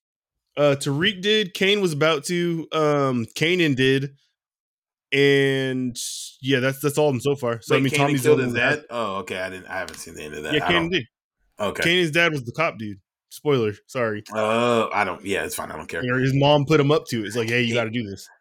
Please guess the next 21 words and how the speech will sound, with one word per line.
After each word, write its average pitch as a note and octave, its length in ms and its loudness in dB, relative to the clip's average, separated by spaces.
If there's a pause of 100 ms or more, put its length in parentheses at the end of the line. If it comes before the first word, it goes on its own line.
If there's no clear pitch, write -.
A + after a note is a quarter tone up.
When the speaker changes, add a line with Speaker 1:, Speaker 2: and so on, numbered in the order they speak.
Speaker 2:
He A#2+ 180 -12
did A#2 200 -6
also G#2 260 -4
kill. F#2+ 460 -10
Oh, G3 420 4
I B2 140 2
did C#3+ 200 -2
see C#3+ 80 -8
the A#2+ 100 -8
part A2 160 -4
where G2 80 -10
they G2 120 -8
found F#2+ 220 -10
out F2 140 -10
that F2+ 100 -8
was D#2+ 100 -16
his D#2+ 120 -20
dad. D#2+ 180 -10
Okay, G2 240 -6
got F#2 200 -4
you. E2+ 60 -12